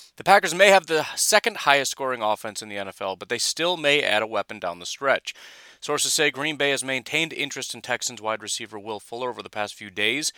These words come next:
and that interest goes back as far as the summer." Interesting little tidbit. I remember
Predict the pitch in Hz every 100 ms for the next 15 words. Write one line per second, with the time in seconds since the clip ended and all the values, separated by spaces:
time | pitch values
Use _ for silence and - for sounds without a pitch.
0 | - - 123 143 165 160 - 156 123 135
1 | 131 139 - 113 113 101 101 98 104 -
2 | 160 147 73 - _ _ _ - 196 -
3 | 214 185 151 - 170 131 123 139 165 165
4 | 202 185 143